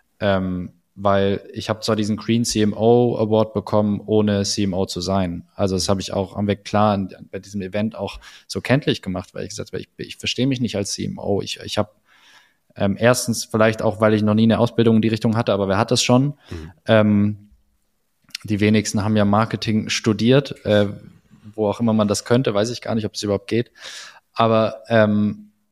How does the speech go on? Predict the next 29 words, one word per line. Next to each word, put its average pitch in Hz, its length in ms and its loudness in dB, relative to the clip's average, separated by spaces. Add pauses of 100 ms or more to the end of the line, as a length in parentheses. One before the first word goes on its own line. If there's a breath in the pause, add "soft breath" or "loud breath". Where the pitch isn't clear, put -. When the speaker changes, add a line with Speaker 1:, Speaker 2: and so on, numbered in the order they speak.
(320)
Speaker 2:
Du - 80 -4
bist 113 160 2
eigentlich 117 280 2
Speaker 1:
zum - 20 -2
anderen 127 160 2
Speaker 2:
Geist-, 120 140 2
Speaker 1:
auch - 20 2
Speaker 2:
also 110 180 4
du 110 60 0
bist, 127 180 0
äh, 120 160 0
wa-, 113 140 0
was 120 160 0
hast 156 160 0
du 160 40 2
nochmal 147 180 2
studiert? 147 320 0
Speaker 1:
Ich - 80 0
hab, 120 100 2
Speaker 2:
Also 120 220 2
Speaker 1:
ja, 107 580 -2
ganz 120 320 0
wilde 113 220 6
Mischung. 113 340 2
Ich 98 140 -4
hab 110 100 -4
eigentlich 120 220 -2
ku-, - 80 -8
auf, 107 180 -2